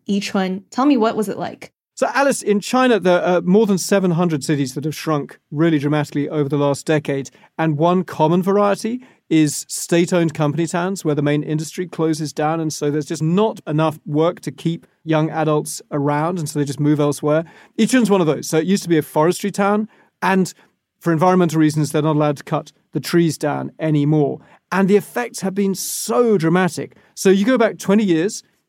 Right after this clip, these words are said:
Speaker 2: and every year, Yichun had about seventeen thousand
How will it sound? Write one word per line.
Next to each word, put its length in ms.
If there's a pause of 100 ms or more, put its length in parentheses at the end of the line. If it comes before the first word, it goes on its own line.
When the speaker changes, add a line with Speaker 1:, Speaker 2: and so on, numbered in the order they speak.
(120)
Speaker 2:
and 360 (220)
every 320
year, 360 (340)
Yichun 460
had 200
about 300
seventeen 800
thousand 720